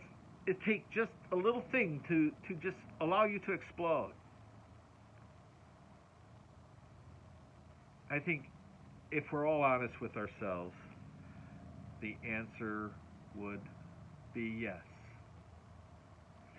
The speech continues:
Because we have been struck, uh, uh, stuck in traffic. We have been having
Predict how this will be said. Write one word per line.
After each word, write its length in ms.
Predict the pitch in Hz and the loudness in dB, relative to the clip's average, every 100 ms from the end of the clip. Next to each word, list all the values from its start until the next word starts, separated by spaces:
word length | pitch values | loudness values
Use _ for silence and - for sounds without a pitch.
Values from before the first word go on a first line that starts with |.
| - - 160 | -12 -8 -4
Because 240 | 151 165 147 | 2 2 4
we 140 | 160 | 4
have 340 | 147 147 147 147 | 8 8 8 6
been 160 | 143 - | -2 -4
struck, 240 | - 139 - - 139 | 2 2 0 -6 -4
uh, 40 | |
uh, 280 | 131 131 123 - | 0 0 0 0
stuck 220 | 143 - | 0 2
in 100 | 131 | -2
traffic. 460 | 117 131 127 - 190 - - - - - - - - - - - - - - - - - - - - - - - - 139 | 0 4 4 4 -4 -8 -16 -16 -16 -16 -18 -18 -18 -18 -18 -18 -18 -18 -18 -16 -16 -16 -18 -16 -16 -16 -14 -14 -12 -2
We 500 | 151 151 151 139 131 - - - | 4 6 6 4 0 -10 -12 2
have 500 | 185 175 170 170 147 135 | 8 8 8 6 2 2
been 340 | 151 151 147 143 - - | 6 6 4 -8 -12 -6
having 480 | 143 165 151 147 | 4 6 6 2